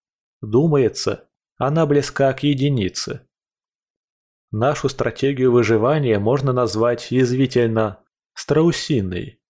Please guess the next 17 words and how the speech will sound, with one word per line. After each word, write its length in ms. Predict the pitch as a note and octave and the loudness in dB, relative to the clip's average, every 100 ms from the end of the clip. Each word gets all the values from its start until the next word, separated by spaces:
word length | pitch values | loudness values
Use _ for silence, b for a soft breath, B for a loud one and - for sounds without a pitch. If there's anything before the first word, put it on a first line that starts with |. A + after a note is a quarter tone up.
| _ _ _ | _ _ _
Но 220 | - A2 B2 | -2 2 2
это 260 | E3 A#2+ | 2 0
двойная 580 | A2+ A2 A2+ A#2 D3 C#3 | 0 2 0 2 2 4
ложь, 440 | C3+ A#2+ F#2+ - | 4 4 2 -4
потому 400 | - G#2+ A2 G#2 | -4 -2 -2 0
что 180 | G#2+ - A2+ | 0 0 -2
страусы 720 | - A#2 C#3 C3+ - G#2+ F#2 | 0 0 2 0 -2 -8 -8
не 260 | G#2+ G2+ B2+ | -10 -2 -2
прячут 460 | C3+ D#3+ A#2+ - G2+ | 2 0 2 -2 0
голову 380 | A2 G2 F#2+ | 2 2 2
в 100 | G2 | -2
песок. 540 | - B2+ - G#2 - - _ _ _ _ _ _ _ | 0 -2 0 -2 -2 -20 _ _ _ _ _ _ _
Хорошо 600 | - C#3 E3 - F#3 F#3 | -6 -2 -2 2 2 4
бы, 140 | C#3+ | 2
честно 400 | C3 C#3 C#3 B2 | 0 0 0 -2
сказать, 400 | - A#2+ A#2 B2 | -2 0 0 0
трусливая, 880 | B2+ C3 - C#3 D3+ A#2 F#2+ - | 0 0 0 -2 0 2 0 -2